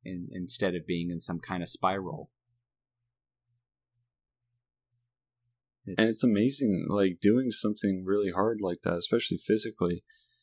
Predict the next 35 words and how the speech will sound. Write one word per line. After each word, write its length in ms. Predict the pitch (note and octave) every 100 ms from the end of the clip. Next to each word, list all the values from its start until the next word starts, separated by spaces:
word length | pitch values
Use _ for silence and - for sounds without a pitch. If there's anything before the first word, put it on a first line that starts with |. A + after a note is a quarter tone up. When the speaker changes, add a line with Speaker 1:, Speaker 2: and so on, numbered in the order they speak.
| _ _ -
Speaker 2:
you 160 | - -
think 320 | - E3+ E3+
it's 180 | - -
gonna 200 | G#2 F2+
take 300 | - B2 -
more. 540 | F#2 G2 A2 G2 F#2 F2+
And 120 | - G2+
I, 80 |
like, 180 | G#2+ G2+ -
I 80 | F#2+
woke 280 | G2 G#2+ B2+
up, 140 | C3
I 100 | -
felt 400 | - - F2 A2 E2+
it. 160 | - - _ _ _ - F#2 _
But 280 | F#2 E2+ - _ _ _ _ _ -
at 160 | G#2
the 80 | G2
same 300 | - A2+ G#2+
time, 260 | G2+ A#2 G#2
after 240 | G#2+ -
about 280 | A#2 F#2+ F#2+
ten 260 | - A2 G2+
minutes 260 | F#2 A2+ G2+
of 140 | D#2+
being 240 | F2 G2
awake 460 | F2 D#2+ C#2+ F#2 A2 - _
early 280 | F2 F#2+ G2+
morning, 480 | E2 E2 E2+ G#2+ B2 _ _ _ _
my 80 | -
body 240 | F#2 F2+ E2+
was 140 | E2
like, 280 | E2 - - _ _ _ _ _ _ _ _ _ -
"Let's 160 | F2 -
go." 520 | E2+ E2 F#2+ E2